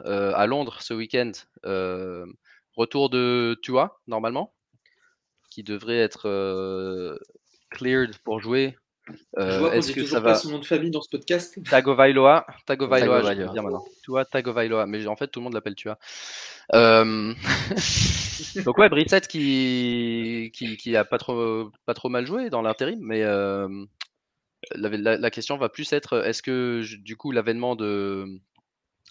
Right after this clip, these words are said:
Speaker 1: du tight end, euh, Gesicki, est-ce que ça va continuer avec Tua ou pas ? Euh, c'est pas sûr. Et,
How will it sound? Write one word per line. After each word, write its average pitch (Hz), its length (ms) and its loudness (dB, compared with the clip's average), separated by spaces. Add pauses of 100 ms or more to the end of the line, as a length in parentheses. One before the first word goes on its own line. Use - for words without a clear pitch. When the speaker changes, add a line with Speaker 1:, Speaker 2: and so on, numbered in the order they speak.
(120)
Speaker 1:
du 104 80 -12
tight 110 240 0
end, 127 140 2 (160)
euh, 98 600 -2 (840)
Gesicki, 139 580 -8 (140)
est-ce - 120 -8
que 127 100 -8
ça 127 100 -4
va 113 100 0
continuer 127 400 -6
avec 110 220 0
Tua 120 260 2
ou 123 40 -6
pas ? 139 280 0 (480)
Euh, 98 560 -6
c'est - 180 -20
pas 104 80 -4
sûr. 131 220 -4 (600)
Et, 95 480 0